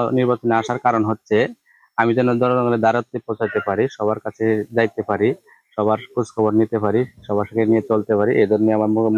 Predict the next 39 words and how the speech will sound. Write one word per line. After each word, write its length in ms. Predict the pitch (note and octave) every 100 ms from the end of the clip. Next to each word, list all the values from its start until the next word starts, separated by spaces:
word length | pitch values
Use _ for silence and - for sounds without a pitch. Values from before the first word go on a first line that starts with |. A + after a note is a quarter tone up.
| G#2+
নির্বাচনে 380 | A2 A2+ G#2+ G#2
আসার 160 | - G#2+
মূল 100 | G#2+ A2
লক্ষ্য। 260 | G#2+ - C#3+ F#3+ _ _ _ -
এই 80 | A2
হিসাবে 200 | G#2+ A#2 A2+
আমি 100 | A2+
কাজ 100 | A2+ -
করতেছি। 360 | G#2+ - G#2+ F#3 A3 _ _ -
আর 80 | A2+ A2+
মানুষের 280 | A2+ - -
পাশে 180 | A#2 C3 C3+
যাতে 140 | C3
আমি 120 | B2+ A#2+
থাকতে 220 | A#2+ - G#2
পারি, 200 | G#2+ C3 F#3+ _ _ _ _
মানুষের 340 | A#2 A2+ A#2 A#2 -
সুখ 160 | A#2+ A2+ A#2
দুঃখের 300 | A#2 - G#2+
ভাগ 100 | G#2+ G#2+
নিতে 160 | A2+ A#2 A2
পারি, 180 | G#2+ D3 - A2+
এই 80 | A2
সব 200 | A#2+ A#2 A2+
জন্য 180 | A2+ A#2 C3
আমার 160 | A2+ G#2+ G#2+ A2
ভাইস 160 | A2
চেয়ারম্যান 240 | - G#2 G#2+
নির্বাচনটা 340 | G#2+ - G#2+ G#2
করা। 180 | G#2 B2 - -
আমার 160 | A#2 B2
আসলে 180 | - C3 C3
মূলত 180 | B2+ B2+
আগে 120 | B2 B2
ভাইস 120 | B2
চেয়ারম্যান 160 | - A#2+
নির্বাচন 200 | A#2 A#2+
করার 140 | B2 A#2+
পরিকল্পনা 380 | A#2+ A#2+ A#2+